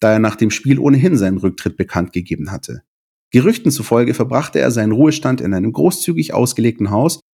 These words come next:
das in den Monaten nach der Partie wie von Zauberhand aus dem Boden wuchs. Der Brasilianer Caressa traf in der siebenundachtzigsten Minute zum zwei zu eins und zu allem Überfluss sah V-F-B-Kapitän Guido Buchwald auch noch eine gelbe Karte, fehlte also im Rückspiel gesperrt.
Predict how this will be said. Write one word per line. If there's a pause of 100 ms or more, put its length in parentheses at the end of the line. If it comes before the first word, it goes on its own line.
das
in
den
Monaten
nach
der
Partie
wie
von
Zauberhand
aus
dem
Boden
wuchs. (560)
Der
Brasilianer
Caressa
traf
in
der
siebenundachtzigsten
Minute
zum
zwei
zu
eins (180)
und
zu
allem
Überfluss
sah
V-F-B-Kapitän
Guido
Buchwald
auch
noch
eine
gelbe
Karte,
fehlte
also
im
Rückspiel
gesperrt.